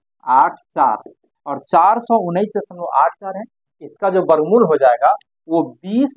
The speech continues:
दशमलव चार नौ centimeter,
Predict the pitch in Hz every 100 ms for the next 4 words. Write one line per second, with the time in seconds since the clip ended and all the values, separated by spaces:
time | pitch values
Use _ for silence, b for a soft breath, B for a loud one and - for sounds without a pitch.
0 | 160 147 139 127 110 - _ _ _ _
1 | _ _ _ _ _ _ _ _ - 143
2 | 135 143 151 143 123 120 117 - _ _
3 | _ _ _ _ - 131 123 123 _ 175
4 | 165 117 110 - 127